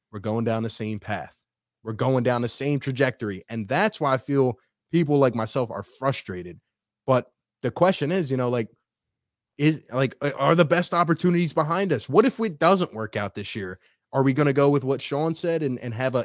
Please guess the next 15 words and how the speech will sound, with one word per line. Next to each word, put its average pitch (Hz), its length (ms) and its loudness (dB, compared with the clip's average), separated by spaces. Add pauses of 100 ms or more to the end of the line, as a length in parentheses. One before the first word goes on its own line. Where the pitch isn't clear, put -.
Embiid 147 560 -2 (400)
eventually 151 380 2
in 139 60 0
a 131 40 0
couple 147 260 0
years 147 200 2
take 139 160 0
a 131 60 2
backseat 139 460 -2
role? 160 280 4 (200)
Could 202 160 6
Embiid 190 420 2
request 170 460 -4
a 156 60 -2
trade? 151 500 -4